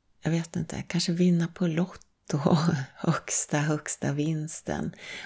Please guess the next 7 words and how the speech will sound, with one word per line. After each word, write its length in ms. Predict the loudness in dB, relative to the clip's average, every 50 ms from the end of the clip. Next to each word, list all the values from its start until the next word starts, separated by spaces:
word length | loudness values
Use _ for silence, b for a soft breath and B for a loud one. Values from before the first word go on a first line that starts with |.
| B
Alltså 220 | 2 2 4 6 6
det 380 | 6 6 6 6 4 2 0 0 -4 -8 _ _
är 380 | 2 4 4 4 2 0 0 0
så 560 | 0 -2 -2 0 0 2 2 2 2 0 -2 -4 -8 _ _ _ _ _ _ _ _ _ _
mäktigt. 800 | -2 -2 -2 -2 -6 -12 -16 -16 -12 _ -6 -4 -4 -6 -10 -16 _ _ _ _
Det 300 | _ -2 0 0 0 0 0 -2
är 420 | -2 -2 0 0 -2 -2 -4 -8